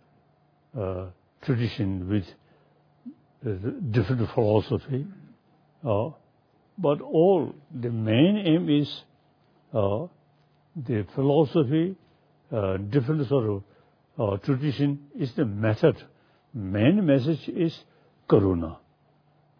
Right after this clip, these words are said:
So, uh, look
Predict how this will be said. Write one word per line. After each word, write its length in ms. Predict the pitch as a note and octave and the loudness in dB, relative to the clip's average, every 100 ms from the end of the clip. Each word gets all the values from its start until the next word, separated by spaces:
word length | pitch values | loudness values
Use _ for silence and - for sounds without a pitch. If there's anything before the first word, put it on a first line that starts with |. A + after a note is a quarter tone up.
| _ | _
So, 300 | - E3+ A3 - _ _ _ _ _ _ _ - | 2 2 0 -10 _ _ _ _ _ _ _ -4
uh, 320 | G#2+ F#2+ F#2 G2 _ _ _ _ _ _ _ _ _ _ _ _ _ - | -2 -2 -4 -10 _ _ _ _ _ _ _ _ _ _ _ _ _ -6
look 420 | A2 C#3 C#3+ | 2 4 2